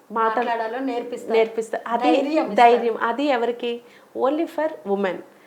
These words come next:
Speaker 2: ఓకే.
Speaker 1: Women and ఆ అమ్మాయిలకి. అది
Speaker 2: ఓకే.
Speaker 1: టైగర్ లాగా ఆడపిల్లలు పెరగాలి. ఈ ఆడపిల్ల అన్నది ఏడవకూడదు,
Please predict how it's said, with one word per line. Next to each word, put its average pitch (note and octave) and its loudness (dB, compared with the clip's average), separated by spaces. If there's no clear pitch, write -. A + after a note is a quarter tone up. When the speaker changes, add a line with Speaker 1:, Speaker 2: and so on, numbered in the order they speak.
Speaker 2:
ఓకే. - -20
Speaker 1:
Women B3+ 0
and E4+ 2
ఆ A#3 4
అమ్మాయిలకి. G3 -2
అది A3+ -2
Speaker 2:
ఓకే. A3+ -4
Speaker 1:
టైగర్ B3+ 2
లాగా A3+ 0
ఆడపిల్లలు G#3+ 0
పెరగాలి. F#3+ -4
ఈ G3+ -16
ఆడపిల్ల B3 0
అన్నది A3 -4
ఏడవకూడదు, G#3 0